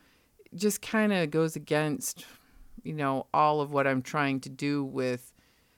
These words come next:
my business. So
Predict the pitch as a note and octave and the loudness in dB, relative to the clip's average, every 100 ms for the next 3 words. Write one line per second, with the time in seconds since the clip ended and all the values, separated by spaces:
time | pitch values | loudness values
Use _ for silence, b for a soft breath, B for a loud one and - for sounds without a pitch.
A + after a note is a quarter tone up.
0 | b D3 C#3 C3 B2+ B2 B2+ B2+ C3 _ | b -4 2 4 2 0 -4 -8 -12 _
1 | _ _ D3+ C3+ C3 A#2+ E2 C2 - - | _ _ 0 4 4 2 -8 -10 -10 -10
2 | - G3+ - G#3+ G3 F#3 | -8 -4 4 6 6 2